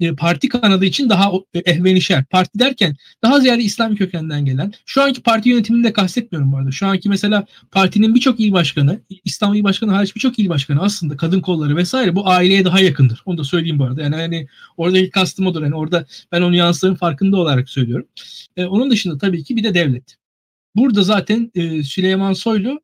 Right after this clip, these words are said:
e, çok net bir şekilde tavır koydu. Dediğin gibi isim vermeden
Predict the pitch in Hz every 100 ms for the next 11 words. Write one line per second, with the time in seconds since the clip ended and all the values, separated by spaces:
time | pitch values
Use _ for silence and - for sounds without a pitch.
0 | - 175 175 170 165 170 190 208 220 226
1 | 143 156 143 139 135 139 135 135 123 131
2 | 170 180 139 127 - _ _ _ _ -
3 | 202 - 262 220 262 240 156 208